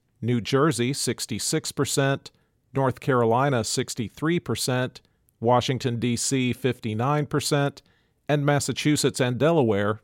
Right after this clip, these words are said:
fifty-four percent. The top ten counties with the highest number of recent cases per capita, according to the New York Times, Allen, Kansas, Seward, Kansas, Pike, Illinois, Piatt, Illinois, Aroostook, Maine,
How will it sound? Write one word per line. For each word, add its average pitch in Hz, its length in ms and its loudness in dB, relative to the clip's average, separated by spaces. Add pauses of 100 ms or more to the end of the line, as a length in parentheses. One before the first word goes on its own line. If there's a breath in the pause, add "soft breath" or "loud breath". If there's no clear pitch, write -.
fifty-four 151 640 0
percent. - 600 -6 (800)
The 131 80 -4
top 139 220 4
ten 135 200 -2
counties 131 440 0
with 120 140 0
the 110 60 0
highest 127 340 2
number 127 260 0
of 101 120 0
recent 127 320 -2
cases 127 400 -2
per 127 220 0
capita, 139 420 2
according 127 440 0
to 123 120 -2
the 110 100 0
New 117 100 -2
York 123 300 2
Times, 127 640 -2 (180)
Allen, 127 420 2
Kansas, 135 760 -2 (140)
Seward, 143 640 0
Kansas, 120 720 -2 (300)
Pike, 131 420 0
Illinois, 131 760 0 (520)
Piatt, 147 420 2
Illinois, 139 800 2 (480)
Aroostook, 135 640 0
Maine, 143 640 -2